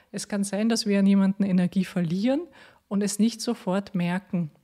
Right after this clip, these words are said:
sondern manchmal erst Stunden später oder auch Tage später. Das macht's dann auch so schwierig, den Zusammenhang zu erkennen. Je besser man sich selbst spürt, also je mehr Bewusstheit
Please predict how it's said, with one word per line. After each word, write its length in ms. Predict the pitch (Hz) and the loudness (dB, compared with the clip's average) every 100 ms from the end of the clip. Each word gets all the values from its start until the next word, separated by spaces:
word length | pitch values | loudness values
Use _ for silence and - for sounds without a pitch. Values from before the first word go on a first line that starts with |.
| _ - | _ -12
sondern 340 | - 180 180 | -6 -2 -2
manchmal 480 | 170 190 220 - 208 | -2 -2 -4 0 0
erst 320 | 185 180 - | 0 -4 -8
Stunden 640 | - - 208 233 233 214 - - | -8 -2 0 0 -2 -6 -6 -18
später 600 | - - 202 214 208 196 | -12 -2 0 0 -4 -6
oder 180 | 160 - | -6 -10
auch 120 | - | -14
Tage 420 | - 175 165 185 | -12 -10 -6 -6
später. 580 | 208 - 190 196 240 320 _ - - - - _ - | -6 -4 -4 -4 -6 -8 _ -20 -20 -20 -20 _ -6
Das 180 | 208 | -2
macht's 300 | 208 226 - | -2 -4 -4
dann 120 | 240 208 | -4 -2
auch 140 | 208 | -2
so 140 | 214 | -2
schwierig, 420 | 214 - 202 208 214 | -4 0 2 2 0
den 160 | 220 | -2
Zusammenhang 720 | 214 233 175 170 185 170 180 - | -2 -4 -4 -2 -2 -2 -6 -8
zu 120 | - | -8
erkennen. 640 | - 175 - 175 170 180 165 _ _ _ _ _ _ _ _ _ 196 | -6 -6 -4 -4 -4 -8 -12 _ _ _ _ _ _ _ _ _ -6
Je 140 | 196 | -6
besser 380 | 208 247 - 269 | -4 -6 -4 -2
man 160 | 220 | -2
sich 200 | 208 208 | -2 -2
selbst 420 | - 185 180 - - | -4 -6 -6 -10 -12
spürt, 540 | - 240 294 415 - - - - - - | -8 -2 -2 -2 -8 -20 -20 -20 -20 -12
also 160 | 185 185 | -8 -4
je 220 | 196 190 | -2 -2
mehr 200 | 196 214 | 0 0
Bewusstheit 680 | 226 196 220 - - 226 | 0 -2 -2 -4 -4 -6